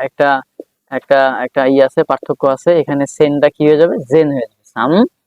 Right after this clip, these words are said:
জেন, সাম জেন মানে তিন হাজার। এরপর চার হাজার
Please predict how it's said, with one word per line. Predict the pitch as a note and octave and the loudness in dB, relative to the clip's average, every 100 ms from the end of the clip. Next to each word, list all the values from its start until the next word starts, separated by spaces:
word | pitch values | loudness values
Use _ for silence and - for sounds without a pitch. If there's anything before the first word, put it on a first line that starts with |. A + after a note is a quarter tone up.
| _ _ | _ _
জেন, | B2+ D#3+ A2+ - _ _ _ _ - | -2 -2 -2 -12 _ _ _ _ -6
সাম | C3+ | -2
জেন | C#3+ D3+ | 0 0
মানে | E3 A3 - _ _ - | 0 -2 -6 _ _ -2
তিন | D3 C3+ | -2 -2
হাজার। | G#2+ G2+ - _ _ _ _ _ _ _ _ _ _ _ C3 | -6 -8 -12 _ _ _ _ _ _ _ _ _ _ _ -12
এরপর | B2 C3+ - _ - | -2 -2 -2 _ -2
চার | C3 D3 | -2 0
হাজার | D3 | -2